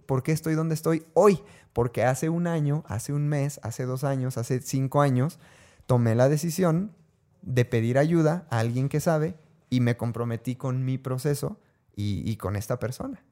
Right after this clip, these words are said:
A no fallarme a mí, no fallarle a él. Entonces, tus resultados, sí o sí,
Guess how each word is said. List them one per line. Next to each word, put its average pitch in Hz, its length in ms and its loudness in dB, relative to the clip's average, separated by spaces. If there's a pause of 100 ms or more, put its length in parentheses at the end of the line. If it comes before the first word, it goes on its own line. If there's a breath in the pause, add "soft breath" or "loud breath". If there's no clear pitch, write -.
(100)
A 131 100 -4
no 131 140 2
fallarme 147 460 4
a 143 40 2
mí, 190 240 0 (160 soft breath)
no 117 180 -2
fallarle 113 480 0
a 95 80 -2
él. - 80 -6 (120)
Entonces, 113 460 -4
tus 120 180 -4
resultados, 147 640 4 (260 loud breath)
sí 196 220 4
o 180 80 8
sí, 214 240 2